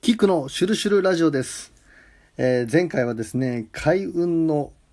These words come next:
風間陰謀さんのお話しさせていただきました。で、風間さんのところで実印を変えたらね、宝くじが、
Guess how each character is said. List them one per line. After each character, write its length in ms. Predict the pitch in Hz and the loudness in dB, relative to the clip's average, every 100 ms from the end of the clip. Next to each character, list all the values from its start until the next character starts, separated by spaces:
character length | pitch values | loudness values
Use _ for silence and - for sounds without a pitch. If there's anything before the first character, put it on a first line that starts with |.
| - | -8
風 380 | - 143 196 | -4 -2 0
間 140 | 208 202 | 0 -2
陰 260 | 202 214 | 0 0
謀 180 | 185 151 | 2 0
さ 240 | 117 120 107 | 0 -4 -4
ん 140 | 98 _ - | -6 _ -4
の 160 | 147 | -2
お 60 | 135 | 0
話 380 | 139 139 131 135 | -2 -4 -4 -8
し 20 | |
さ 120 | 131 | -6
せ 140 | 123 139 | -4 -4
て 80 | |
い 60 | 139 | -4
た 100 | 135 | -4
だ 100 | 135 | -4
き 120 | - | -4
ま 120 | 143 | -6
し 120 | 135 - | -6 -6
た。 180 | 104 - _ _ - - _ | -10 -12 _ _ -20 -20 _
で、 80 | 156 | -6
風 240 | 151 151 160 | -2 0 0
間 120 | 156 | 0
さ 100 | 160 | -2
ん 60 | |
の 80 | 165 | -2
と 100 | 156 | -2
こ 80 | 156 | 0
ろ 80 | 160 | 0
で 220 | 147 110 | 0 -6
実 400 | 117 123 127 151 | -10 -10 -8 -2
印 220 | 156 160 156 | 0 2 -2
を 60 | |
変 220 | 143 143 | -2 0
え 40 | 147 | 0
た 140 | 156 | 0
ら 100 | 131 | -2
ね、 240 | 107 107 104 _ | -2 -6 -8 _
宝 340 | - 110 147 185 | -12 -4 -2 0
く 100 | 160 | -2
じ 140 | 131 | -4
が、 240 | 113 104 | -6 -12